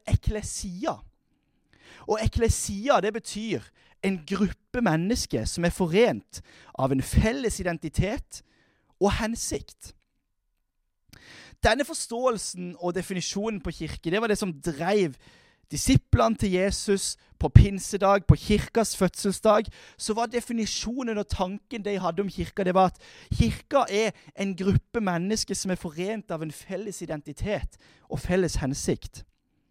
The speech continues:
Og så startet dette med en bevegelse av mennesker som var forent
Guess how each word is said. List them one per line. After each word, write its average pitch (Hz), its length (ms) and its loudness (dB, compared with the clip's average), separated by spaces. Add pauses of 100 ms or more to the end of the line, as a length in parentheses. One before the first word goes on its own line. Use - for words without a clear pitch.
(1000)
Og 202 120 6
så 285 180 4 (360)
startet 233 520 2
dette 220 200 -4
med 226 120 -2
en 175 160 -8
bevegelse 175 760 -4
av 160 80 -4
mennesker 156 600 -8
som 151 220 -8
var 220 260 0
forent 170 640 -6